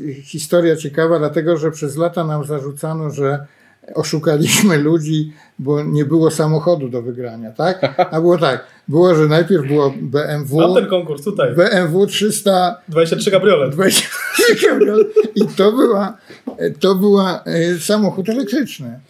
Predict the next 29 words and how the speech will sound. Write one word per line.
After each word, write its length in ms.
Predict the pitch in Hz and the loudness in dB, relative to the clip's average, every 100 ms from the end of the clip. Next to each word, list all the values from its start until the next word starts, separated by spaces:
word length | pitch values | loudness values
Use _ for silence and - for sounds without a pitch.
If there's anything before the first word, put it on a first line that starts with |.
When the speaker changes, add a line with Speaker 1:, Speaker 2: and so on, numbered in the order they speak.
| - - - - - _ _ _ - | -20 -16 -16 -18 -20 _ _ _ 2
Speaker 1:
I 140 | 170 | 4
ludzie 320 | 165 220 233 220 | 6 6 4 2
wsz-, 180 | - | 0
i 40 | 151 | -2
bo-, 200 | 156 196 | 0 -2
Speaker 2:
A, 360 | 185 185 - 185 | -2 -6 -4 0
Speaker 1:
to 100 | 196 | 0
był 140 | 220 | 0
Speaker 2:
okej. 100 | 220 | -2
Speaker 1:
samochód 500 | - 220 233 220 220 | 0 0 0 0 0
elektryczny 580 | 220 220 214 214 - 165 | 0 -2 0 -2 -2 -4
dla, 280 | 160 170 170 | -2 -2 -2
dla 180 | 165 190 | -2 0
dziecka. 520 | 170 151 - 120 120 | 0 -2 -4 -8 -6
Zresztą 320 | 147 196 196 170 | -4 -2 -2 -2
było 220 | 180 170 | -2 -2
chyba 260 | 170 151 143 | -4 -4 -6
nawet 200 | 135 117 | -8 -12
zdjęcie, 420 | 127 165 165 143 | -8 -8 -6 -6
ktoś 220 | 147 139 | -6 -6
to 120 | 147 | -4
wygrał, 320 | 127 110 120 | -4 -4 -4
Speaker 2:
Ja 60 | 131 | -2
Speaker 1:
ale 140 | 139 | 0
Speaker 2:
to 60 | 190 | 2
mogę, 160 | 196 196 | 2 2
Speaker 1:
słuchajcie 280 | 156 190 180 | 2 -2 -6
Speaker 2:
przepraszam, 300 | - 180 180 | -2 -2 -2
dopowiem. 500 | 180 180 147 135 127 | -2 -2 -2 -4 -8